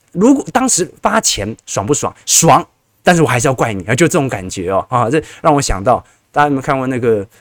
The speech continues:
《武状元苏乞儿》？它里面不是最后一幕嘛，就皇帝一心想要向那个苏灿示好哦，然后就，但是又，又，又，又忍不住讲出心里话，他就对那个苏灿讲说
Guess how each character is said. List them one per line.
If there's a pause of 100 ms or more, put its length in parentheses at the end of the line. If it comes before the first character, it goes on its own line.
(220)
《武
状
元 (240)
苏
乞
儿》？ (580)
它
里
面
不
是
最
后
一
幕
嘛， (760)
就
皇
帝
一
心
想
要
向
那
个
苏
灿
示
好
哦， (280)
然
后
就， (420)
但
是
又，
又，
又， (180)
又 (260)
忍
不
住
讲
出
心
里
话， (380)
他
就
对
那
个
苏
灿
讲
说